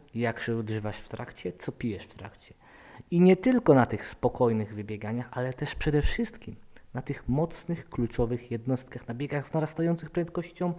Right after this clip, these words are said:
na interwałach, na treningach powtórzeniowych. A ty, co jesz przed gł-, twoimi ważnymi zawodami? Napisz w komentarzu, czy jajecznica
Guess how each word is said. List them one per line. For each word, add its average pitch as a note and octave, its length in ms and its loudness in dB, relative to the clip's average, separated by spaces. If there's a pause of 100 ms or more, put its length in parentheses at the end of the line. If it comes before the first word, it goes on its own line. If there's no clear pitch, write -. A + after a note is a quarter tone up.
(400)
na A#2+ 100 6
interwałach, A#2+ 720 0
na G#2+ 80 -4
treningach G#2+ 560 -4 (240)
powtórzeniowych. A#2 760 -4 (420)
A - 120 -2
ty, A#3 220 -2 (480)
co A#3+ 180 -2
jesz G#3+ 180 -2
przed A#2 200 -2
gł-, A#2 200 -2
twoimi A#2+ 560 2 (500)
ważnymi A#2 380 2
zawodami? A2 540 0 (260)
Napisz D3 500 0
w - 120 -6
komentarzu, G#2+ 720 0
czy G#2 320 -2 (480)
jajecznica C#3 800 -2